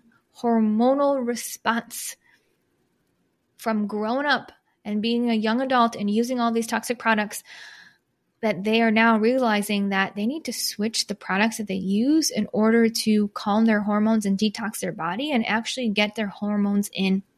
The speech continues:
balance? These are the types of scenarios that I want you to write down.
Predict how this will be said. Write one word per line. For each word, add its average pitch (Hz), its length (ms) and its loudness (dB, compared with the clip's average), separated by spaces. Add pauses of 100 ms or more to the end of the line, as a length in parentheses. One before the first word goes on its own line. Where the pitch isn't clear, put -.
(140)
balance? - 720 -8 (1120)
These 226 240 0
are 302 60 -2
the 294 100 0
types 220 480 -2
of 202 300 0
scenarios 202 640 4
that 202 80 -2
I 190 80 2
want 190 220 0
you 202 100 0
to 190 140 0
write 180 340 -4
down. 196 380 -4